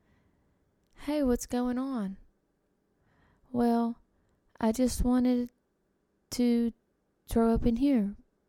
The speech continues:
because I swallowed too many air bubbles, and that other teacher, he gets mad at me."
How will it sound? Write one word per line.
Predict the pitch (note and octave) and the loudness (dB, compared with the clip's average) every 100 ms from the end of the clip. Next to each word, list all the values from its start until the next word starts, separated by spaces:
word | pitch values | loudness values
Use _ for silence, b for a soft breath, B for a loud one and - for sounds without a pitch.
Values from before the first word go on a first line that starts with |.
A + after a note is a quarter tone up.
| - | 2
because | G#3+ G#3+ G#3 G#3 | 4 4 2 2
I | A#3 | 0
swallowed | G#3+ A#3+ A#3 A#3 | 2 2 2 0
too | - A#3+ | 0 0
many | B3+ B3+ | 2 2
air | D4 | 2
bubbles, | C#4+ G3+ - F#3+ G3 - | 2 2 2 0 -4 -8
and | - A3 G#3 G#3 G3+ G#3 - b b b b b - | -4 0 0 2 0 -2 -8 b b b b b -4
that | A#3 A#3+ - _ _ _ - | -2 -2 -8 _ _ _ 2
other | A3+ C4 | 2 2
teacher, | C4 A3 G#3 - A3 A3+ A#3+ - _ _ _ _ _ b b b b | 0 -2 -2 -2 -2 -2 -4 -12 _ _ _ _ _ b b b b
he | - G#3+ G#3+ | 0 2 2
gets | A3 A3+ | 0 -2
mad | A3+ A3 C4 | -2 0 0
at | A#3+ - | -2 -4
me." | - - A#3+ | -8 -8 -10